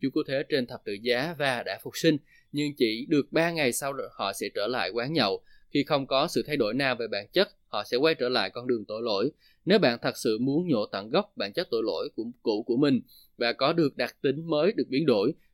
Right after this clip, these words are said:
thì bạn cần phải có được sự hiểu biết do khải thị về những điều đã xảy ra trong sự chết, sự chôn và sự sống lại của Chúa Cứu Thế.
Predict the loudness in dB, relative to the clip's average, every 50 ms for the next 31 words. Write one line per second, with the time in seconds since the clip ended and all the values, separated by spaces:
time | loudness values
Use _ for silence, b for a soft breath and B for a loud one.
0 | _ 2 2 4 4 2 0 2 2 0 2 2 -2 -4 -4 -2 0 0 0 0
1 | 0 -2 -2 -2 -2 -2 -4 -2 4 6 6 6 4 0 0 2 2 2 2 0
2 | -2 -2 0 0 -2 -2 0 -2 -6 -6 -6 -12 -12 -12 -12 -12 -12 -6 -2 0
3 | 2 2 2 2 0 -4 -4 -8 -6 -2 -2 -2 -2 -2 -4 -6 -8 -6 -6 -8
4 | -6 2 4 4 4 4 0 -6 -8 -8 -4 0 4 6 6 6 4 0 -6 -10
5 | -10 -10 -12 -8 -6 -6 -2 0 -2 -2 -2 -4 -10 -8 -6 -6 -4 -4 -6 -4
6 | 0 2 4 4 2